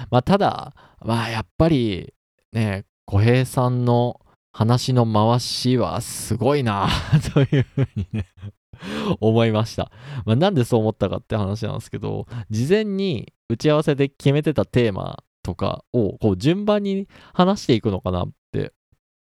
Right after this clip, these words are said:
思ってたんですけど、結構話としてはもういろんな方向に、まあ、私も話したい話しましたし、皆さんも多分お話ししたい話をしたっていう感じで、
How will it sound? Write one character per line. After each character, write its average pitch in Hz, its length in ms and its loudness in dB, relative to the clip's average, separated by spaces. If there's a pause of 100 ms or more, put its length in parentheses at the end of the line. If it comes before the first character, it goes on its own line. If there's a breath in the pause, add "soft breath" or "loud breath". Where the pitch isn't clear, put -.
(160)
思 113 220 2
っ 120 60 -2
て 107 120 -2
た 95 120 -10
ん 78 40 -12
で 107 60 -10
す - 80 -12
け 104 80 -8
ど、 101 240 -10 (640 loud breath)
結 - 180 0
構 123 300 2
話 147 420 0
と 113 80 0
し - 100 -6
て 101 100 -8
は 95 220 -6
も 110 140 0
う 104 40 2
い 113 80 2
ろ 135 120 2
ん 151 60 -4
な 151 80 0
方 147 160 2
向 139 120 0
に、 131 260 -4
ま 120 120 2
あ、 101 60 2
私 113 320 2
も 117 80 2
話 117 240 0
し - 40 -16
た 113 120 2
い 92 40 0
話 95 320 -6
し - 120 -8
ま 98 100 -6
し - 60 -8
た 101 80 -4
し、 - 120 -4
皆 123 220 4
さ 135 120 0
ん 98 40 -4
も 90 80 -8
多 95 100 -6
分 98 120 -8
お 95 120 -4
話 98 300 0
し 92 60 -4
し - 40 -14
た 95 120 -2
い 95 40 -4
話 92 340 -2
を 90 120 -2 (680)
し - 120 -10
た - 120 0
っ - 40 -8
て - 160 -12
い 107 40 -4
う - 60 -8
感 117 200 -4
じ 135 120 -2
で、 180 220 -4